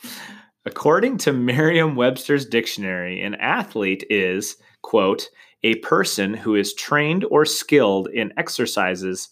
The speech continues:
sports, or games requiring physical strength, agility, or stamina." The CrossFit definition of an athlete is a bit tighter. The CrossFit definition of an athlete is, quote,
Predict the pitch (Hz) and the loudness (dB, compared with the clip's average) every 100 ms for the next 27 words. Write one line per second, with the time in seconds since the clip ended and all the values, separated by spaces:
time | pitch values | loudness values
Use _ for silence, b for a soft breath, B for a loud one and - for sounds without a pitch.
0 | _ - - - 151 120 - - - _ | _ -12 -6 4 6 6 0 -8 -10 _
1 | _ - 123 170 165 131 104 98 107 - | _ 0 2 4 2 0 0 -2 -6 -8
2 | 104 104 - 127 120 117 120 123 107 135 | -6 -6 -2 2 4 2 0 -4 -4 -2
3 | 165 160 - 123 127 - 117 110 107 104 | -2 -4 -2 -4 -4 -6 -4 -2 0 0
4 | 104 104 104 - _ _ 95 87 - 113 | 0 -2 -4 -16 _ _ -6 -6 -2 0
5 | 123 85 85 _ _ _ _ b b b | 0 -2 -8 _ _ _ _ b b b
6 | b b 101 - 175 104 - 139 - 110 | b b -6 -2 0 0 0 0 0 -2
7 | - 104 101 104 98 98 95 95 - 95 | -2 -2 -2 -2 -2 0 0 -2 -2 -2
8 | - 113 101 98 - 147 147 - - _ | 0 -2 0 -2 0 0 0 -2 -12 _
9 | - 113 95 - - _ _ b b - | -4 -2 -2 -4 -14 _ _ b b -10
10 | - - 160 202 - 95 104 110 107 104 | -6 0 0 0 -4 -4 -2 -2 0 0
11 | - 101 95 98 98 95 - 95 92 98 | 0 -2 0 0 0 -2 0 0 0 0
12 | 95 107 - - - 98 95 - | 2 0 -2 -2 2 4 4 -2